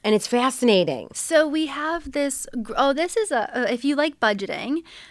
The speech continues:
Speaker 2: there's an app called Trail Wallet, and you can, um, keep track of every single expense, and for us, that's important 'cause they're tax write-offs, because our life is a write-off.
Speaker 1: Yeah.
Speaker 2: So, um, it's important for us to keep track of things.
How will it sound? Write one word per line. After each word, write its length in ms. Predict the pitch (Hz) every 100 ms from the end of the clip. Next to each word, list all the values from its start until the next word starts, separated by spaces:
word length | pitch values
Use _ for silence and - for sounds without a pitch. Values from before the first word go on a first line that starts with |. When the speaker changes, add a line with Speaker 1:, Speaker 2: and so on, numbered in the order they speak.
| _
Speaker 2:
there's 380 | 240 262 269 254
an 140 | 254 -
app 300 | 226 247 -
called 400 | - 226 214 214
Trail 340 | - 214 226
Wallet, 460 | 277 311 359 403 - _
and 200 | 254 254
you 200 | 254 262
can, 520 | - 285 262 254 247 - _ _
um, 280 | 233 233 233
keep 200 | - 262
track 240 | - 240
of 100 | 233 233
every 240 | 226 214 220
single 280 | 226 214
expense, 560 | 180 214 - 220 220 226
and 180 | 233 226
for 120 | -
us, 180 | - 220
that's 220 | 220 208
important 480 | 214 196 196 202 208
'cause 120 | 214
they're 120 | 202 190
tax 380 | - - - -
write-offs, 540 | - - - - - _
because 280 | 240 233 220
our 100 | 208
life 380 | 185 196 202 -
is 100 | 202
a 60 |
write-off. 420 | 208 220 233 240 254
Speaker 1:
Yeah. 200 | 175 160 - - - _
Speaker 2:
So, 540 | - 269 254 240 214 -
um, 540 | 214 196 185 - - _ -
it's 180 | 233 233
important 380 | 233 233 208 208
for 100 | 202
us 120 | 202
to 60 | 208
keep 220 | 226 196
track 280 | 220 190 269
of 100 | 269
things. 520 | 349 370 466 466